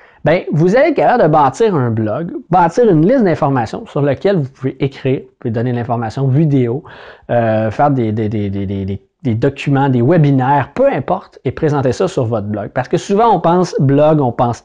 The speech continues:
écrit, mais il faut savoir qu'il y a plein de façons de présenter votre contenu. Et à ce moment-là, ben,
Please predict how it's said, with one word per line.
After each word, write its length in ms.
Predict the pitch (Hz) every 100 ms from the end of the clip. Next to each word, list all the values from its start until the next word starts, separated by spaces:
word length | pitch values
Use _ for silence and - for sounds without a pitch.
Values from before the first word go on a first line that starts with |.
| -
écrit, 420 | 151 - - - - - - -
mais 80 |
il 20 | 117
faut 140 | 135
savoir 380 | 135 117 139 165
qu'il 160 | 123
y 60 | 110
a 60 | 117
plein 380 | - 127 135
de 80 | 147
façons 340 | - 120 143 139
de 80 |
présenter 480 | 110 117 117 104 123
votre 200 | 117 104
contenu. 440 | - 95 - 147 175 - - - 123
Et 80 |
à 40 | 113
ce 120 | 151
moment-là, 440 | 123 117 110 120
ben, 200 | 151 117